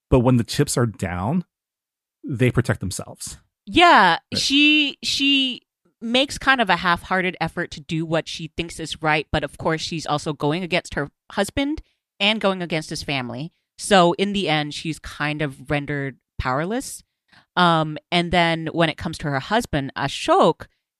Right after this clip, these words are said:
Speaker 2: he has a fascinating, uh, relationship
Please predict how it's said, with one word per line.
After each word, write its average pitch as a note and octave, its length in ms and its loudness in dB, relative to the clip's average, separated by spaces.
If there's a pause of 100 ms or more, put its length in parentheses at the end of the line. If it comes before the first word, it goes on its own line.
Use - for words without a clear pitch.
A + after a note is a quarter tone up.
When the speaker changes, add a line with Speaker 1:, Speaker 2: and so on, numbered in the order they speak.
Speaker 2:
he D4+ 240 4
has G#3 180 4
a D3 220 0 (200)
fascinating, F#3 1080 2 (140)
uh, D3+ 380 2
relationship D#3+ 680 -2